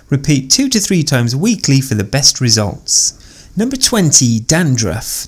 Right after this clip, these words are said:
Tea tree oil is a great natural remedy for dandruff. It fights the fungus responsible for causing dandruff, and it can also prevent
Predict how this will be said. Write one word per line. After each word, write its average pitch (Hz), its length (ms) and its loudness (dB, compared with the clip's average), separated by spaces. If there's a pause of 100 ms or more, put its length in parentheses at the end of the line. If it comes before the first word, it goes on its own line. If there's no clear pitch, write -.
Tea 294 200 2
tree 233 260 0
oil 131 220 4
is 117 120 0
a 113 60 -2
great 123 260 -2
natural 185 420 0
remedy 120 380 2
for 104 160 -6
dandruff. 107 1000 -4
It 120 100 -4
fights 196 380 -2
the 127 100 -4
fungus 214 500 0
responsible 131 680 0
for - 140 -6
causing 110 460 2
dandruff, 107 720 -2
and 170 80 -2
it 170 100 -4
can 247 120 -4
also 254 260 2
prevent 131 480 0